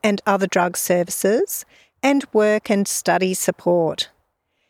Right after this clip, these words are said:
Headspace centres, such as the one in Warwick, act as a one-stop shop for young people. In this conversation, Trav explains the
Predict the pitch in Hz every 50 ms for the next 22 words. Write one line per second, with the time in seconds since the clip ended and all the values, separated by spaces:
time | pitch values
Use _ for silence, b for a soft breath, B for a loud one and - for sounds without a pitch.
0 | _ - - 294 294 269 - - - - 285 294 - - - 226 202 202 202 -
1 | 190 175 196 226 240 - - 214 - - - - 185 175 - - _ - - -
2 | - 196 190 202 196 190 180 170 175 180 202 233 247 196 156 202 - B B B
3 | B B 277 285 - - 269 226 - 226 214 214 220 226 247 269 285 - - -
4 | - 240 240 - - - - - 170 175 - - - _ _ - - 233 226 202
5 | 190 170 175 175 175 - - 185 165 170 - - - 147 139 175 175 _ _ _
6 | _ _ _ _ _ _ _ _ _ _ _ _ _ _ _ _ _ _ _ _
7 | _ _ _ _ _ _ _ _ _ - 269 277 277 262 262 320 339 - - -
8 | 359 311 302 330 - - - 208 202 196 185 - - 175 175 202 - - 226 196
9 | 196 202 214 - - - - - - 185 180 175 175 175 175 180 180 - - b
10 | b b b b - 240 240 208